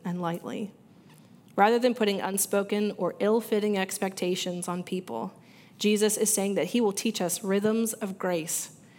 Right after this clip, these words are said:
He will re-, help us recover our lives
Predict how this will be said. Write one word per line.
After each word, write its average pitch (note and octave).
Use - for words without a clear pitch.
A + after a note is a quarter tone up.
He A#3+
will G3+
re-, F#3+
help G#3+
us G3
recover G3+
our F#3
lives F3